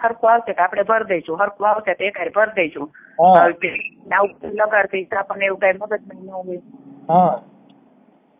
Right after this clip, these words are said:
Speaker 2: કાંઈ વાંધો નહીં માળી, હવે એમાં છે ને એવું લાગે તો અમે તમારો આ સોશિયલ મીડિયાની અંદર તમારી પરિસ્થિતિ છે એવું તમે કયો તો અમે વાયરલ કરશું કે ભાઈ આવી અત્યારે આ પોઝિશન છે એમની, એવું અમે માનવતાથી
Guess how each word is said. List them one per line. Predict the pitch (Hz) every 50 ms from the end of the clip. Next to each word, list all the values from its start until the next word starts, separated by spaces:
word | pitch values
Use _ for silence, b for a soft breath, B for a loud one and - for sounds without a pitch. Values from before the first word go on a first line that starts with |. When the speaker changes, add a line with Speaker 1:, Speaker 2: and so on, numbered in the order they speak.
| _ _ _ _ _ _ _ _ _ _ _ _ _ - - _ _ - _ _ _ _ _ - - _ _ _ _ _ _ - _ _
Speaker 2:
કાંઈ | - 220 233 247 233
વાંધો | 214 190 180 175 170
નહીં | 165 165
માળી, | 165 165 165 160
હવે | 165 170 185
એમાં | 185 190 190 208 196
છે | - 233 254
ને | 269 247 208
એવું | 196 202 208 202 180
લાગે | 190 196 208 202 175
તો | 156 156
અમે | 165 180 180
તમારો | 170 180 180 180 175 175
આ | 170 156
સોશિયલ | - - 165 - 208 202 190
મીડિયાની | 175 190 180 196 190 185 180
અંદર | 180 175 185 165
તમારી | - 170 170 180 175 165 -
પરિસ્થિતિ | - 165 185 190 - - 202 180 - 196 170
છે | - 208
એવું | 196 180 175 175 180 180 180 170 160
તમે | - 180 175 170
કયો | 156 - - 185 185
તો | 175 175
અમે | 165 160 160 160
વાયરલ | 151 147 147 151 160 165 165
કરશું | 165 185 156 - - 247 - B B B B B _
કે | - 160
ભાઈ | 147 160 160
આવી | 151 151 160 170 156 151
અત્યારે | 147 - 160 156 151
આ | 143
પોઝિશન | 139 - 147 160 151 143 - - 139 135 127
છે | - 175
એમની, | 165 139 127 123 123 123 120 - - -
એવું | 160 175 180 175 170
અમે | 170 175 170
માનવતાથી | 156 151 151 160 185 185 170 165 165 151 147 165 151 147 147